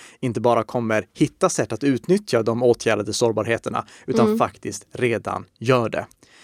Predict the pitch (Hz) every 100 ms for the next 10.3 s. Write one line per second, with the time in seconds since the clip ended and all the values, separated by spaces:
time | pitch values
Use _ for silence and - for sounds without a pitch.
0 | - - - - 143 143 - - 170 208
1 | 185 165 - 147 - 160 - 120 - 123
2 | 120 120 120 - 120 131 120 120 120 127
3 | 117 110 - 117 110 - 113 - - 117
4 | 107 - - - 110 117 110 92 - -
5 | _ _ - - - 302 349 320 226 214
6 | 214 339 - - 208 180 - 160 190 220
7 | 240 226 190 196 196 202 185 185 214 226
8 | 202 202 226 330 190 175 196 - 302 -
9 | 214 208 208 190 196 202 196 180 196 185
10 | - 202